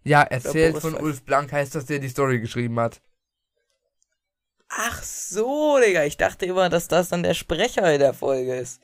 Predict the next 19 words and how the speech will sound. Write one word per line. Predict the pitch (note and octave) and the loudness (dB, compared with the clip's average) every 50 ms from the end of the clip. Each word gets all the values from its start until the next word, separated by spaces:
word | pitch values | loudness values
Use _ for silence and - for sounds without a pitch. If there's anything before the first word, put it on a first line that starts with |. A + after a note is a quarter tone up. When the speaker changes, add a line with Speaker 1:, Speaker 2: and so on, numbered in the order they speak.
| _ - | _ -8
Speaker 1:
Nee, | C3 C3 C#3 D3+ D#3+ | -2 0 0 0 0
tatsächlich | - - - - D#3 D#3 - D#3+ D#3+ - | -2 -4 -2 0 0 0 0 -2 0 2
heißt | E3 D3+ D3+ - - | 2 2 2 0 -2
erzählt | - C#3 B2+ - - D#3 D3 D3 C#3 - | -4 -4 -4 -2 0 2 2 2 0 -2
von, | - - D#3 E3+ F3+ F3+ F3+ F3 | -2 0 2 2 2 0 -4 -4
äh, | D3 D3 D3+ D3+ D#3 D#3 | -4 -2 -2 -2 -2 -2
heißt, | D3+ D3+ D#3+ D#3 - - - | -2 -2 -2 -4 -6 -10 -14
dass | C#3+ - | -12 -6
der | - D#3 D3+ D3 C#3 | -4 -2 -2 -2 -2
sozusagen, | B2+ D#3 C#3+ - D3+ C#3+ C#3 C#3 C3+ C3 B2 - _ _ _ _ | -6 -10 -8 -4 -2 -2 -2 -4 -8 -14 -18 -20 _ _ _ _
ja, | B2 B2+ B2 A2+ | 0 2 2 0
also | - - B2 C3 B2+ | -2 -4 -8 -8 -8
geschrieben | B2 B2 - D3 D3 C3+ A#2+ | -8 -8 -6 -6 -6 -4 -4
hat. | A#2 A2 | -6 -6
Und | A2+ A2+ | -4 0
der | B2 A#2+ | 0 0
Erzähler | A#2+ A#2+ - C#3+ C3+ C3+ B2+ A#2 | 0 0 -2 -2 -2 0 0 0
ist | A#2+ A#2 - | -2 -2 -2
eine | C3 B2 B2 A2+ | -2 -2 -2 -4